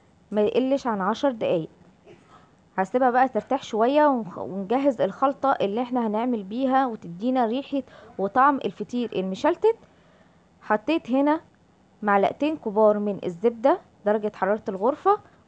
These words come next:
معايا هنا ربع كوباية من الحليب، ضفت عليهم مع، يعني ربع معلقة من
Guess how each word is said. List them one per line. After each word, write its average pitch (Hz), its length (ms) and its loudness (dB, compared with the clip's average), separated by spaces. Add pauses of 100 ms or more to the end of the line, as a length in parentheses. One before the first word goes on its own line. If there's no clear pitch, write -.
معايا 240 420 2
هنا 262 260 0
ربع 226 360 0
كوباية 240 600 0 (480)
من 226 320 0
الحليب، 196 540 0 (520)
ضفت 294 240 2
عليهم 247 560 2 (1400)
مع، 196 280 2
يعني 190 440 -6 (100)
ربع 285 320 2
معلقة 226 500 4
من 220 340 0